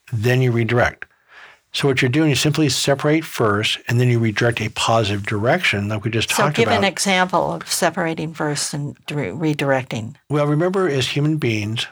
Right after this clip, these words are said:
Speaker 1: we cannot escape our thoughts, right? When you
Speaker 2: Okay.
Speaker 1: suppress, suppress, or mask your thoughts, you're trapped. And then when you're trapped by anything, whether it's relationship, finances, or pain,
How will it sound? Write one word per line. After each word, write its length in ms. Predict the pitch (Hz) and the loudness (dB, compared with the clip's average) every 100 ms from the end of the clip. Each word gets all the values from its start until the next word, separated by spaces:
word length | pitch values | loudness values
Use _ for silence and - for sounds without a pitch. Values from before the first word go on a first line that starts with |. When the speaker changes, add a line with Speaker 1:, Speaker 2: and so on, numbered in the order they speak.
| - | -6
Speaker 1:
we 140 | 123 | -4
cannot 380 | 113 - 123 117 | -2 0 0 2
escape 360 | 113 - 104 110 | 0 -2 -4 -4
our 60 | |
thoughts, 440 | 110 156 - - - | -2 -2 -2 -4 -6
right? 320 | - 110 131 - | 0 0 0 -4
When 140 | - 120 | 0 2
you 40 | |
Speaker 2:
Okay. 60 | 101 | 2
Speaker 1:
suppress, 540 | 131 - 127 160 156 | 0 0 2 2 0
suppress, 500 | - 151 131 117 - | 0 -2 0 0 0
or 140 | 135 | -2
mask 340 | 113 110 113 - | 0 2 0 0
your 80 | 135 | 0
thoughts, 400 | 127 110 110 - - | 2 2 0 -4 -4
you're 100 | 107 | -2
trapped. 400 | - - - - - - - - - - - | 0 0 -2 -6 -16 -16 -14 -14 -14 -12 -2
And 80 | |
then 80 | 139 | 2
when 100 | 139 | 2
you're 80 | 135 | 2
trapped 460 | 135 - 170 170 - | 0 0 0 -2 -2
by 140 | 135 | 0
anything, 520 | 131 139 135 90 85 - _ - | 2 0 0 -2 -6 -14 _ -4
whether 160 | 117 | 0
it's 100 | 107 | 0
relationship, 680 | 113 104 123 143 131 151 143 | 0 2 2 2 2 0 -2
finances, 560 | - 120 120 120 131 127 | 0 2 2 2 0 0
or 160 | 127 | -2
pain, 680 | 113 - 180 175 95 98 123 | -4 -2 0 0 0 -2 -4